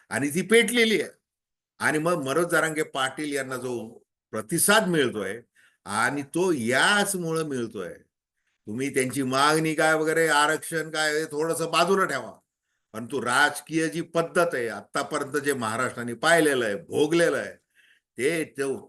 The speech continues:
ते त्या वेदना आहेत सामान्य माणसाच्या मनातल्या, त्या वेदना मराठा समाजाची जी गर्दी आहे, ते एक प्रतीक मानायला पाहिजे, आणि ते सगळं गोळा होतंय. मग असं आता हे किती दिवस चालणार? अर्थात आता निवडणुकीमध्ये चालणार,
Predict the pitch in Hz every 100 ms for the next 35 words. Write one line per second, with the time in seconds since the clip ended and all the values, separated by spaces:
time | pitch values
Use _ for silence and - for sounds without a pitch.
0 | _ _ - 131 156 139 _ - - 135
1 | 147 156 120 110 127 135 156 165 139 -
2 | 117 117 117 117 110 107 101 104 104 98
3 | 95 95 101 98 127 165 _ _ _ _
4 | 117 147 135 123 123 151 170 127 120 139
5 | 139 151 147 131 127 131 131 123 127 127
6 | 131 123 127 131 139 131 139 143 143 -
7 | 151 151 180 170 160 151 143 131 110 95
8 | 85 85 _ _ _ _ 98 120 123 139
9 | 147 160 156 202 220 170 143 156 _ _
10 | _ _ _ _ - 127 123 170 160 175
11 | 135 147 143 151 151 175 151 160 165 165
12 | 160 151 156 151 131 98 110 113 101 104
13 | 110 - 117 143 143 143 147 143 143 143
14 | 147 143 143